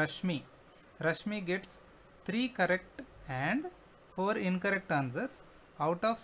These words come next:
seven questions she attempts. What is her score? అయితే ఇక్కడ ఫస్ట్ టూ బిట్స్‌లో వీళ్ళు గోపి and రేష్మ టెన్కి టెన్ అటెంప్ట్ చేశారు. But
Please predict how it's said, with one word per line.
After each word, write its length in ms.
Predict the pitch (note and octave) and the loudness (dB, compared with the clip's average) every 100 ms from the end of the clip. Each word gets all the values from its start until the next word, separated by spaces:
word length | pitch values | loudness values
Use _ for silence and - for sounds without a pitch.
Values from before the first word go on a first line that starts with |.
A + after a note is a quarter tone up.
| - | 2
seven 220 | E3 F#3 F#3 | 4 4 2
questions 400 | F3 D#3+ - G#3 F#3+ | 0 -2 -2 -4 -4
she 120 | - E3+ | -2 -2
attempts. 380 | C#3+ D3+ B2+ - - - - - - - - - - - - - - - - - - - - D3+ | 0 0 -2 -4 -10 -14 -20 -20 -20 -20 -20 -20 -20 -20 -20 -20 -20 -20 -20 -20 -18 -16 -10 2
What 200 | E3+ F#3+ A#3 | 4 4 0
is 80 | B3+ E3+ | -2 2
her 100 | F3 D#3+ | 0 0
score? 300 | - D3+ B2+ C3 - - - - - - - - - - - - - - - - - - - | -4 -4 -4 -6 -12 -14 -12 -12 -14 -16 -16 -18 -18 -16 -16 -14 -16 -16 -20 -20 -20 -20 -8
అయితే 140 | F3 G3 | -6 -4
ఇక్కడ 160 | G3+ G#3 G3+ - - | -4 -4 -6 -10 0
ఫస్ట్ 320 | F3+ - - A#3 A3 - | 0 0 0 0 0 -2
టూ 80 | G#3 G3+ | -2 0
బిట్స్‌లో 360 | G#3+ - F3 A#3+ G#3 | -2 -2 0 0 0
వీళ్ళు 300 | F#3+ F#3 G#3+ D4+ - - - - - - - - - C3+ | -2 0 -2 -2 -6 -14 -16 -16 -20 -20 -20 -20 -16 -4
గోపి 300 | D#3+ F3+ G#3 G#3 | 0 0 0 -2
and 120 | G3+ F#3+ | 0 2
రేష్మ 300 | F3 F3 - G3+ C4+ - - - - | 2 2 -2 0 -2 -4 -14 -20 0
టెన్కి 340 | F3 F#3 F#3+ G3 G3 | 2 2 -2 -4 0
టెన్ 180 | F#3 A3 A3+ - | 0 0 -4 -6
అటెంప్ట్ 320 | D#3 F3+ F3 D3+ | -2 0 0 0
చేశారు. 380 | C3+ C#3+ C3 G#3 D4 C4 - - - - - - - - - | -2 -2 -2 -2 -2 -4 -14 -20 -20 -20 -20 -20 -20 -20 -8
But 120 | E3+ | -6